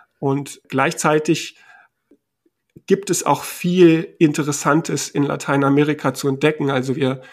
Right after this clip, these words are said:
reden von einer Region, die wahrscheinlich weltweit die ist mit der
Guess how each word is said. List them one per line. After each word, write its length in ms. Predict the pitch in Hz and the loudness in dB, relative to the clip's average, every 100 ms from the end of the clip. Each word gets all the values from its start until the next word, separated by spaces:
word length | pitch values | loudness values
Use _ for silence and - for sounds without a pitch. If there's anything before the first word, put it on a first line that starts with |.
| - - _ _ _ - | -20 -20 _ _ _ -4
reden 320 | 147 151 147 | 0 2 0
von 240 | 139 147 | 0 0
einer 120 | 147 135 | 0 -2
Region, 580 | 139 - 139 143 147 139 | -6 0 0 2 2 0
die 180 | 143 135 | -2 -2
wahrscheinlich 680 | 135 - 143 143 139 - | -4 -2 -2 0 -4 -4
weltweit 560 | 135 143 143 151 143 139 | 2 2 0 -2 -2 -2
die 140 | 151 | -4
ist 240 | 156 139 - | -4 -4 -6
mit 180 | 147 135 | -6 -4
der 320 | 139 135 | -2 -2